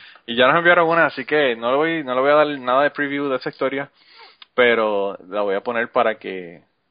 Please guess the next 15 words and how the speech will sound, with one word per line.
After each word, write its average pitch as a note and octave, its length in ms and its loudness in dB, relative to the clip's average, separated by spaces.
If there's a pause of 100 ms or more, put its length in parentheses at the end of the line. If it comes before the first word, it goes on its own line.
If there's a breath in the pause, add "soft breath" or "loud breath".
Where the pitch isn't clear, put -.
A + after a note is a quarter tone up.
(480)
para G#2 160 -8
que F#2+ 360 -8
en, G2 200 -14
probablemente B2 600 2
en A2 100 -8
la G#2+ 60 -4
semana G#2+ 220 -6
que A2+ 120 -2
viene A2+ 180 -2
algo A2+ 120 0
así A2 260 -10
la F#2+ 200 -4
ponemos F#2+ 320 -6
para F2+ 240 -2
que, - 320 -14